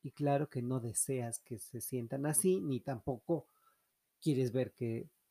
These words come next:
estén en una situación similar. Pero, ¿qué es lo que tenemos que hacer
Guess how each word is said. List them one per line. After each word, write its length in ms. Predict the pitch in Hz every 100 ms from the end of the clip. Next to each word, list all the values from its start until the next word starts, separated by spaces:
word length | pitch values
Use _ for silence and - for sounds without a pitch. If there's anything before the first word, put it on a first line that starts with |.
| _
estén 280 | - - 131
en 60 | 123
una 160 | 123
situación 540 | 107 123 - 113 123 107
similar. 440 | 123 110 107 101 _ _ _ _ _ _ _ _ _ _ _ _ _ _ _ _ -
Pero, 240 | 156 160 -
¿qué 160 | 254
es 100 | 262
lo 140 | 269 277
que 100 | 214
tenemos 880 | - 147 120 131 135 127 139 143 _
que 80 | -
hacer 480 | 101 - - 107 98